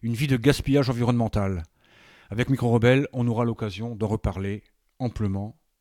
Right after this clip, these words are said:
dans des émissions prochaines, hein, à notre rentrée, euh, de septembre prochain, après l'été.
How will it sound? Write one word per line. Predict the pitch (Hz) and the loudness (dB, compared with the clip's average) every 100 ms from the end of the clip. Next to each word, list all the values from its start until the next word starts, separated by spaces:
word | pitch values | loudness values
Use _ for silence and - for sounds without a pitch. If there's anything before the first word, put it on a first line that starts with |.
| _ | _
dans | 101 104 113 120 - | -6 -2 -2 -4 -12
des | 98 104 95 | -6 -4 -2
émissions | 101 95 - 98 104 - _ | -4 -4 -8 -8 -10 -16 _
prochaines, | - 117 - 92 107 - | -2 0 0 -6 -10 -12
hein, | 104 - | -16 -10
à | 110 | -8
notre | 110 - | -6 -6
rentrée, | 95 92 - 95 104 _ _ _ _ - | -6 -6 -6 -6 -6 _ _ _ _ -8
euh, | 90 | -8
de | 90 110 123 | 0 0 0
septembre | - - - 107 101 | -4 -8 -6 -4 -4
prochain, | - 98 110 104 | -4 -6 -6 -8
après | 110 - | -6 -2
l'été. | 110 - 85 | -2 -4 -12